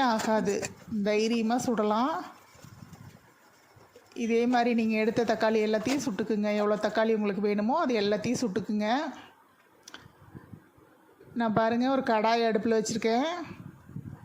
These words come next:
ரெண்டு ஸ்பூன் கடலெண்ணெய் விடுறேங்க. நீங்க சமையலுக்கு என்ன எண்ணெய் பயன்படுத்துறீங்களோ அதை விட்டுக்கலாங்க. நான் ஒரு பத்து போல சின்ன வெங்காயம் நறுக்கி வச்சிருக்கேங்க.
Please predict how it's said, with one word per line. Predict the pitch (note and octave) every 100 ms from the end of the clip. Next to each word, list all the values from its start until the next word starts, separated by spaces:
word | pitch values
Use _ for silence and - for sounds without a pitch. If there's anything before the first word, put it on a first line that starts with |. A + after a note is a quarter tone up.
| -
ரெண்டு | A3+ G#3+ A3
ஸ்பூன் | - C4+ C4
கடலெண்ணெய் | A3 A3+ B3 A#3+ A#3
விடுறேங்க. | G#3+ G#3+ G#3+ A3 D4 F#4 - - - - _ _ _ _ _ _ - - - -
நீங்க | A3 G#3+
சமையலுக்கு | G#3+ G#3+ A3+ B3+ A#3 A#3
என்ன | G#3+ A#3 B3
எண்ணெய் | A#3+ A3+
பயன்படுத்துறீங்களோ | A3 A3 A3+ A3+ A3 A#3 A3+ C#4 G4
அதை | B3+ A3
விட்டுக்கலாங்க. | A3 A3 A3+ A3 A3 D#4 G#4+ - - - - - - - - - - - - - - - - - - -
நான் | B3 A3+
ஒரு | A3+
பத்து | A#3+ A#3 A3+
போல | A3+ C#4 E4 E4 E4+ -
சின்ன | - C4+ C4 C#4
வெங்காயம் | B3+ B3 B3 A#3+
நறுக்கி | A3+ B3
வச்சிருக்கேங்க. | A3+ A#3+ G#3 A3+ A3